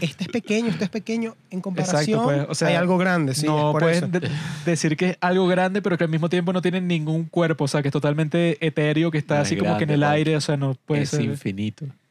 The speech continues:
Speaker 2: Quienes confunden la naturaleza divina con la humana, como Pablo, fácilmente atribuyen a Dios
Speaker 3: <laughs>
Speaker 2: efectos humanos.
Speaker 3: Eso, eso lo dijo Spinoza.
Speaker 2: Sobre todo mientras ignoraron también cómo se producen los efectos en el alma.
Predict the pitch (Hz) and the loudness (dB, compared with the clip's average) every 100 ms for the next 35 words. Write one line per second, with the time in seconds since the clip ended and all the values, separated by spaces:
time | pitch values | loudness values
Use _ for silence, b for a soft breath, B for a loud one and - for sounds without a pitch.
0 | _ _ _ b b b b b b - | _ _ _ b b b b b b -2
1 | 180 185 190 175 196 214 240 233 202 185 | 0 2 0 0 0 2 4 4 4 0
2 | 165 165 170 - 196 160 170 190 - 180 | 2 2 2 2 2 4 2 0 0 0
3 | 165 180 165 170 160 147 156 170 175 160 | 2 0 0 0 -2 0 2 0 -2 -2
4 | 170 170 170 165 175 165 156 151 156 175 | -2 0 -2 -2 -4 -2 0 2 2 2
5 | 156 160 175 175 180 151 127 160 165 143 | 2 2 2 0 0 0 2 2 2 2
6 | 135 127 107 123 127 117 123 127 120 170 | 2 0 0 0 2 2 0 0 2 2
7 | 165 160 175 196 208 185 156 165 160 156 | 2 2 2 2 2 0 0 0 0 0
8 | 151 160 185 175 160 180 175 190 190 196 | 2 2 0 -2 -2 -4 -2 -2 0 -2
9 | 175 151 151 151 185 175 156 139 156 151 | 0 2 2 2 0 2 2 0 -2 -4
10 | - 175 - - 151 139 135 127 | -2 -4 -4 -6 -2 0 0 -2